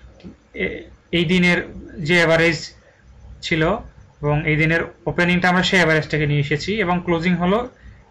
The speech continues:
এই দিনের অ্যাভারেজ প্রাইস। অনুরূপভাবে পরের দিনের ওপেনিং হবে এই দিনের অ্যাভারেজ এবং সেই দিনের ক্লোজ হবে এই দিনের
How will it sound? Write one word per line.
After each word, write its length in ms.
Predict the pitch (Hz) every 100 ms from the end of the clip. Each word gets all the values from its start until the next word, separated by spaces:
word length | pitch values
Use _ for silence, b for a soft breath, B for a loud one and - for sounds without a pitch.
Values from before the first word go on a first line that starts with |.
| _
এই 120 | 160
দিনের 280 | 151 151 185 220 - - _ _ _ _ _
অ্যাভারেজ 400 | - 143 139 131
প্রাইস। 440 | - 120 117 - - - -
অনুরূপভাবে 600 | 170 180 180 180 185 196 b b - -
পরের 320 | 185 185 170
দিনের 220 | 185 180
ওপেনিং 300 | 180 196 196
হবে 360 | 170 185 185 202
এই 280 | - 180
দিনের 340 | 165 165 160 175
অ্যাভারেজ 520 | 156 156 160 214 - b b b -
এবং 180 | 151 156
সেই 220 | - 185
দিনের 320 | 185 185 185
ক্লোজ 280 | 190 185 180
হবে 260 | 170 185 240 _ _ _ - - _ -
এই 80 | 139
দিনের 260 | 143 208